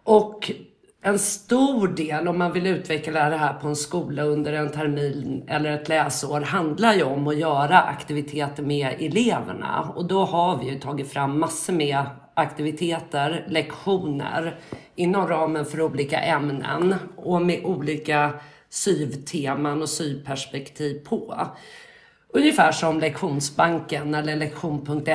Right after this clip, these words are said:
se eller något sånt, fast för, eh, syv då. Och tagit fram en framtidsresa, plockat ihop om man skulle vilja använda sig av den. Så att det är väl det,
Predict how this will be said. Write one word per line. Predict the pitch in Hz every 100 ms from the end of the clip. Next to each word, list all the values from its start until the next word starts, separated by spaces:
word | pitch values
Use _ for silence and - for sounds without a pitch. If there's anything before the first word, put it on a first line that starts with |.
| 151
se | - - 160 139 135
eller | - 151 143 143 143 143
något | 143 147
sånt, | - 160 117 -
fast | 156 151 -
för, | - 151 147 147
eh, | 147 143
syv | 139 - 180 - -
då. | 233 - 170 165 -
Och | - 214
tagit | 233 233 247
fram | - 170 233
en | 240
framtidsresa, | 254 220 202 202 202 - 214 214 214 240
plockat | 240 202 - 165
ihop | 170 165 156 - -
om | 180
man | 185
skulle | 185 190 175
vilja | 180 175 170 170 - - - -
använda | 196 180 170 165 165
sig | - 156
av | 160 143
den. | 170 165 233 233
Så | -
att | 185 -
det |
är | 202
väl | 233 -
det, | 180 160 165